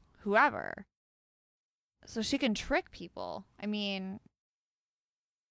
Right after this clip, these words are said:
it's easy to manipulate somebody and to deceive them, obviously, when you can just physically change into them, into another person. You know what I mean?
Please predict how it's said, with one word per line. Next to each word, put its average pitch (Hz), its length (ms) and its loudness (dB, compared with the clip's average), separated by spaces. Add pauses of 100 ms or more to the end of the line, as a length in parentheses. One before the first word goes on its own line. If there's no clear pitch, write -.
(800)
it's - 200 -12
easy 233 480 0
to 220 340 -4
manipulate 208 640 0
somebody 185 840 -2
and 190 260 -2
to 185 300 -2
deceive 208 440 -4
them, 175 220 -2
obviously, 175 520 -4
when 180 220 -4
you 180 100 -4
can 190 280 -4
just 185 320 -4
physically 202 520 0
change 180 640 -2
into 196 300 0
them, - 380 -6 (220)
into 214 240 2
another 190 240 2
person. 196 400 -2
You 202 100 2
know 214 80 4
what 202 100 2
I 196 80 0
mean? 190 360 -2